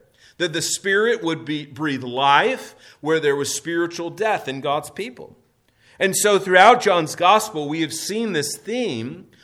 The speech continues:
of a Spirit-born people. In John chapter three, verse five, Jesus says, "Truly, truly, I say to you, unless one is born of water and the Spirit, he cannot enter the kingdom of God." Or in John chapter seven, verse thirty-seven,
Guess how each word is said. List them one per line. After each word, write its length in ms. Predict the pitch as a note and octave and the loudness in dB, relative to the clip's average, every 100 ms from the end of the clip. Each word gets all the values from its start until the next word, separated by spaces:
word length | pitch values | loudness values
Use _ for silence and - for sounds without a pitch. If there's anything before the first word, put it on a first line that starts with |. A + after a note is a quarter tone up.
| _ - | _ -6
of 220 | D3+ C#3 | -4 -4
a 160 | D3+ | -6
Spirit-born 1040 | D3 - - - G3 G#3 G#3+ - E3 F#3 F#3 | -6 -8 -10 -8 -2 -2 -2 -4 -6 -4 -6
people. 580 | A3 A#3+ G2+ A#1+ - _ _ _ _ - | -10 -10 -12 -16 -20 _ _ _ _ -8
In 160 | D3+ D3+ | -6 -4
John 420 | D#3 D3+ D#3 D#3+ | -2 0 0 -4
chapter 400 | - D#3+ D3+ E3 | -2 -2 -2 -10
three, 480 | D#3 G3 A#3 D#3+ E2 - _ _ | -8 -4 -4 -4 -10 -18 _ _
verse 300 | B2 D#3+ D#3+ | -4 -4 -4
five, 380 | - F#3+ F3+ A#2 | -2 0 0 -4
Jesus 480 | C3+ E3+ D3+ D3+ - | -8 -6 -4 -4 2
says, 280 | F#3 F3 - - - | 2 2 -2 -14 -14
"Truly, 360 | - F3 F3 D#3+ | 0 2 4 2
truly, 400 | D#3+ F3 D#3 C#3+ | 2 2 4 4
I 140 | C#3+ | 2
say 320 | C3+ E3 G3 | 2 2 2
to 60 | F#3 | 2
you, 340 | A#2 C3+ F3 - - | -4 -6 -10 -20 -14
unless 480 | C3+ C#3+ D3 F#3 F#3+ | -6 -2 2 2 2
one 200 | D#3 D#3+ | -2 -2
is 160 | C#3+ A#2 | -2 -4
born 360 | A2 C#3+ D3 | 0 2 4
of 120 | C3 A2 | 0 -2
water 420 | A#2 B2+ C3+ B2+ | 0 2 0 -4
and 100 | A#2 | -6
the 80 | G#2+ | -8
Spirit, 560 | - A2+ B2 F3+ - - - _ _ _ _ | -8 -2 0 0 -4 -20 -20 _ _ _ _
he 160 | - E3 | -12 -12
cannot 680 | C3 F3+ A3 G3 C3 D3 D#3 | -8 -2 0 0 -2 -6 -10
enter 240 | D3 D3 | -10 -10
the 120 | D3+ | -12
kingdom 340 | D3 D#3+ D#3+ D#3+ | -12 -12 -10 -12
of 140 | D#3+ | -10
God." 320 | E3+ A3+ - - _ _ _ _ - | -8 -8 -12 -20 _ _ _ _ 2
Or 140 | E3 | 2
in 100 | D#3+ | 2
John 320 | B2 D#3 E3 | 2 4 4
chapter 340 | D#3 D#3+ D#3+ D#3 | 4 2 2 -2
seven, 440 | - F#3 F#3 C#3 | 0 0 0 -4
verse 240 | B2 D3 - | -4 -4 -2
thirty-seven, 720 | D#3 D3 C#3 E3+ F3+ C3 | -4 -2 -6 -6 -6 -6